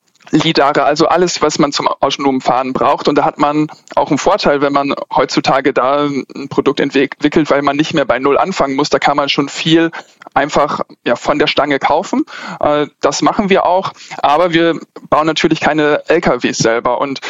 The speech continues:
da müssen wir mit den etablierten Fahrzeugherstellern gemeinsam einen Weg finden, zusammenzuarbeiten. Und was wir da machen, ist, dass wir die Schnittstellen abstimmen,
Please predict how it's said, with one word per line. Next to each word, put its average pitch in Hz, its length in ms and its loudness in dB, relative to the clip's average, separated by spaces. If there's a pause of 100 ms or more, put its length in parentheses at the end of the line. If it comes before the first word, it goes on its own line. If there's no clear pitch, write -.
(200)
da 135 160 0
müssen 165 300 -2
wir 156 100 2
mit 143 160 0
den 135 240 -2
etablierten 143 500 0
Fahrzeugherstellern 139 920 0 (120)
gemeinsam 139 480 0
einen 120 60 -12
Weg 127 140 -2
finden, 135 360 -4
zusammenzuarbeiten. 131 920 0
Und 139 220 -2 (240)
was - 160 -2
wir 127 80 2
da 131 100 2
machen, 180 300 0
ist, 151 180 -2
dass - 160 -2
wir 139 160 2
die 131 140 -2
Schnittstellen 156 500 0
abstimmen, 135 560 -2